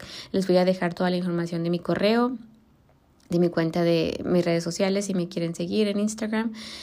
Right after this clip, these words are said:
Este, y si me quieren hacer llegar algún tema en específico en el que quieran que le, que hagamos un desahogo sobre un tema en especial. En esta ocasión fue una pequeña historia sobre la culpa y una pequeña historia sobre el cansancio de mamá.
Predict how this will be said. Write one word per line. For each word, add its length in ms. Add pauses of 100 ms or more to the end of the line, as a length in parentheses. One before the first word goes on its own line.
(440)
Este, 800
y 400
si 80
me 60
quieren 240
hacer 240
llegar 380
algún 360
tema 280
en 60
específico 580
en 100
el 80
que 160
quieran 320
que 140
le, 240
que 180
hagamos 460
un 80
desahogo 520
sobre 580 (100)
un 160
tema 240
en 100
especial. 480 (560)
En 80
esta 180
ocasión 340
fue 100
una 200
pequeña 920
historia 520
sobre 260
la 160
culpa 580
y 120
una 180
pequeña 400
historia 400
sobre 200
el 80
cansancio 540
de 120
mamá. 360